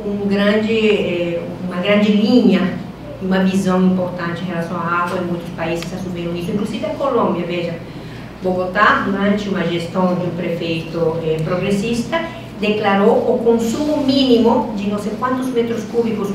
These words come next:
por família de quatro pessoas, de seis pessoas tinha um outro montante, enfim,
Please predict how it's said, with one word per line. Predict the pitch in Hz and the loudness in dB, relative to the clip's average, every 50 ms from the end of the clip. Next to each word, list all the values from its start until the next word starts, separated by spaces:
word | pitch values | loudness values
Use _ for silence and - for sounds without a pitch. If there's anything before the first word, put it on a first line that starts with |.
| - | -4
por | 190 185 | -6 -6
família | 190 - 190 185 185 202 196 202 190 180 | -6 -4 -4 -2 -2 0 0 2 2 0
de | 165 165 165 165 165 - - - - - - - | 0 -2 -4 -6 -6 -8 -10 -14 -14 -14 -12 -6
quatro | 185 180 180 180 175 156 | -2 -2 -2 0 -2 -4
pessoas, | - - - - - 233 240 233 226 214 202 | -6 -6 -8 -8 -2 2 6 6 6 6 4
de | 185 - | 0 -2
seis | - 196 190 190 | -2 -2 -2 -2
pessoas | 185 190 170 151 - 185 180 180 | -2 -4 -4 -4 -2 -2 -2 -2
tinha | 185 185 180 | -2 -4 -4
um | 170 | -2
outro | 175 180 175 170 | -2 -2 -2 -2
montante, | 165 160 160 - - 208 - 220 196 185 | -4 -4 -6 -4 -2 -2 0 0 0 -4
enfim, | 175 - - 262 254 - - | -4 -4 -4 -4 -4 -4 -4